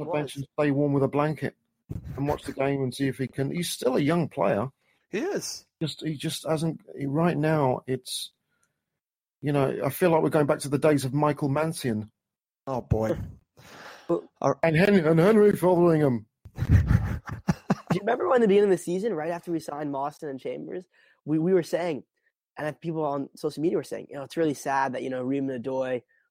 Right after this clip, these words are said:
Speaker 2: probably gonna have no place in this team. You know, they did really so well last season. We're not gonna need 'em at all this season." <laughs> Look how, look how wrong we were. Ream and Odoi
Speaker 3: I
Speaker 2: have
Speaker 3: know.
Speaker 2: probably been our most, probably the best two defenders. That's sa-, saying a lot, though. Very sad, but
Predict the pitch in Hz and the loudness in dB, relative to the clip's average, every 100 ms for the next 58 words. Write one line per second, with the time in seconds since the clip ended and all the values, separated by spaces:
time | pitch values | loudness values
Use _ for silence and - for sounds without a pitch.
0 | - 143 139 131 127 131 - 131 123 127 | -6 -2 0 0 -2 -2 -2 -4 -4 -8
1 | 120 - 131 123 120 117 117 123 123 _ | -10 -8 -6 -6 -6 -4 -2 -4 -6 _
2 | - 131 123 143 131 123 120 117 - 117 | -10 -10 -4 -2 0 0 0 -2 -6 -8
3 | 113 123 120 123 120 127 113 117 117 113 | -6 -6 -6 -6 -4 -4 -2 -2 -2 -6
4 | - 107 - 110 _ _ _ _ - - | -10 -12 -12 -18 _ _ _ _ -18 -18
5 | _ - _ - 170 156 165 - 165 156 | _ -20 _ -2 0 2 0 0 0 2
6 | 160 143 165 139 143 156 139 147 139 127 | 2 4 2 4 2 0 0 2 2 2
7 | 135 139 143 135 135 131 135 127 - _ | -2 -2 -6 -6 -6 -2 -2 -2 -12 _
8 | _ - 160 147 127 143 - - 160 151 | _ -4 -2 -2 -2 -2 -4 -6 -4 -2
9 | 147 131 123 - - - 139 131 123 139 | -2 -2 -4 -6 -10 -6 -4 -2 0 0
10 | 123 110 - _ _ _ - 135 - 127 | -2 -10 -12 _ _ _ -4 -4 0 0
11 | 117 120 120 | 0 -4 -8